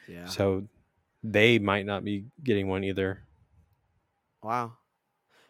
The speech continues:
Speaker 1: I saw
Speaker 2: Well,
Speaker 1: this
Speaker 2: because we had, we did, like, a home, home renovation thing. So we had,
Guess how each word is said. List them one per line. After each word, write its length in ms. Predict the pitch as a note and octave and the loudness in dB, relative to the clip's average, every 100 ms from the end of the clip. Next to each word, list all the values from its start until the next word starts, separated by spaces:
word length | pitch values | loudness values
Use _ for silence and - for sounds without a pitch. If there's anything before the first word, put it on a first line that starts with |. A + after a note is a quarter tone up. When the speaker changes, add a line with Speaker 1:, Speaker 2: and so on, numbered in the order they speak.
| - | -4
Speaker 1:
I 100 | B2+ | -2
saw 140 | - | 6
Speaker 2:
Well, 80 | B2 | 8
Speaker 1:
this 140 | B2+ | 10
Speaker 2:
because 240 | C3 D#3+ B2 - _ _ _ | 8 8 6 0 _ _ _
we 160 | C3+ C3+ | 6 8
had, 200 | D3 C#3 | 8 6
we 100 | C3+ | 6
did, 160 | D3+ D#3 | 6 6
like, 120 | C3+ | 6
a 60 | A2+ | 4
home, 400 | B2 A#2+ A2+ - | 2 2 0 -2
home 220 | - A#2 | 0 2
renovation 460 | G#2+ F#2+ G2 F#2+ F#2 | 2 0 -2 -2 -6
thing. 240 | F#2+ G2 - | -6 -8 -8
So 220 | - G2 | -2 -2
we 160 | F#2+ G2+ | 0 0
had, 260 | G#2 F#2+ | 0 -2